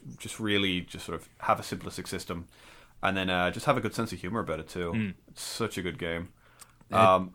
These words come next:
Speaker 1: if, if anything, and again as a side piece, I think I played this in Ami-, Amiga initially.
Speaker 2: Me too.
Speaker 1: I think, I think my uncle gave it one. Yeah. And I th-, I'm pretty sure in the original version of the game you could die. That there's,
Speaker 2: Uh,
Speaker 1: like, several things that you could do that you would, like, sort of come across, and then you would actually die and have to restart
Speaker 2: No,
Speaker 1: and, like,
Speaker 2: the,
Speaker 1: go to a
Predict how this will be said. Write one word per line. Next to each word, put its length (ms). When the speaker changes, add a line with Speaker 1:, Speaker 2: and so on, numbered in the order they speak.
Speaker 1:
if, 140
if 320
anything, 300
and 100
again 220
as 120
a 40
side 240
piece, 220
I 100
think 300
I 100
played 240
this 140
in 100
Ami-, 380
Amiga 320
initially. 500
Speaker 2:
Me 120
too. 120
Speaker 1:
I 40
think, 240
I 40
think 180
my 120
uncle 180
gave 180
it 60
one. 140
Yeah. 240
And 160
I 80
th-, 200
I'm 280
pretty 300
sure 500
in 100
the 100
original 440
version 300
of 60
the 80
game 200
you 80
could 180
die. 380
That 140
there's, 240
Speaker 2:
Uh, 40
Speaker 1:
like, 80
several 340
things 260
that 80
you 80
could 120
do 220
that 160
you 60
would, 120
like, 160
sort 160
of 60
come 140
across, 380
and 140
then 120
you 80
would 80
actually 220
die 180
and 80
have 120
to 80
restart 480
Speaker 2:
No, 120
Speaker 1:
and, 60
like, 120
Speaker 2:
the, 80
Speaker 1:
go 60
to 140
a 20